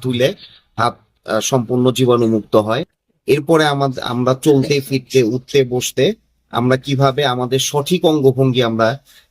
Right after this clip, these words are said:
আহ, রক্ষা করে বা মেনে চলবো, এই বিষয়গুলা নিয়ে আমরা আমাদের আলহাজ, আহ, মজিরুল হক উচ্চ বিদ্যালয়ের শিক্ষার্থ-, আহ, শিক্ষার্থীদের, ছাত্রছাত্রীদেরকে আমরা এটা, আহ, প্র্যাকটিক্যাল,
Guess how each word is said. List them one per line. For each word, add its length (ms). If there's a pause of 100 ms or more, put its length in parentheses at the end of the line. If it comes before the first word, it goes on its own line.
আহ, 340
রক্ষা 280
করে 240
বা 300
মেনে 300
চলবো, 500 (340)
এই 160
বিষয়গুলা 580
নিয়ে 300
আমরা 360
আমাদের 420
আলহাজ, 480
আহ, 440
মজিরুল 440
হক 200
উচ্চ 220
বিদ্যালয়ের 640 (300)
শিক্ষার্থ-, 760
আহ, 220
শিক্ষার্থীদের, 920
ছাত্রছাত্রীদেরকে 1000
আমরা 360 (440)
এটা, 360 (440)
আহ, 300 (440)
প্র্যাকটিক্যাল, 680